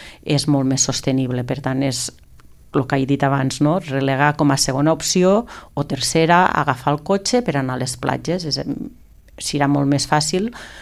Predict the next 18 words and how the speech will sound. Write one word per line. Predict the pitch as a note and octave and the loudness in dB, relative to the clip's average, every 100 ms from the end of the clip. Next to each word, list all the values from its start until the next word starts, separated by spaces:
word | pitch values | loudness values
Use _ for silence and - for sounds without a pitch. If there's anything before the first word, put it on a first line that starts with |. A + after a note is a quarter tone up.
| - - - | -20 -20 -6
agafar, | C3 B2+ A#2+ F#3+ A3+ A#3+ - | -2 -2 2 2 4 0 -2
mirar | E3+ C#3+ C3+ | 0 2 2
els | B2 | 0
horaris | C3 C3+ C3 C3+ | 0 0 -2 0
del | F#3 | 0
bus, | G#3 C#4+ D#4+ - - - - - - - | 4 4 4 -2 -8 -14 -20 -20 -20 -8
agafar | - D3+ C#3 C#3+ - F#3+ | 2 4 4 2 2 2
el | G#3 | 4
bus, | C#4+ D#4 - - - - - - | 4 2 -2 -10 -20 -18 -18 -8
hi | E3 | 4
ha | F3 | 4
horaris | D#3+ C#3+ C#3 C#3+ | 6 4 2 2
d'anada | D3+ D3 D3+ D3+ | 2 2 4 2
i | |
de | D3 D#3 | 2 2
tornada, | F3+ G3 G3+ A3 | 2 4 4 4
per | F#3+ D#3 | 2 0
tant, | D3 D#3+ | 0 0